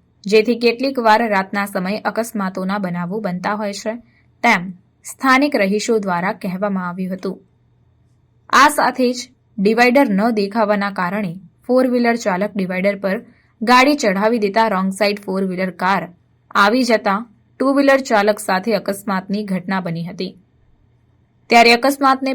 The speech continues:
પગલે ટુ વ્હીલર ચાલકને પગમાં ગંભીર ઈજાઓ પહોંચી હતી, જે બાદ સ્થાનિકો દ્વારા એકસો આઠને સમગ્ર ઘટનાની જાણ કરાતા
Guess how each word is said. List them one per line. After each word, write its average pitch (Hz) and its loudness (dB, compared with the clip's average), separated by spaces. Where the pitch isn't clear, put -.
પગલે 208 0
ટુ 240 -2
વ્હીલર 233 4
ચાલકને 202 -2
પગમાં 202 0
ગંભીર 180 0
ઈજાઓ 190 -2
પહોંચી 208 -4
હતી, 214 -4
જે 190 -4
બાદ 190 -2
સ્થાનિકો 185 -6
દ્વારા 180 -2
એકસો 240 2
આઠને 240 4
સમગ્ર 240 2
ઘટનાની 202 -2
જાણ 180 -2
કરાતા 180 -2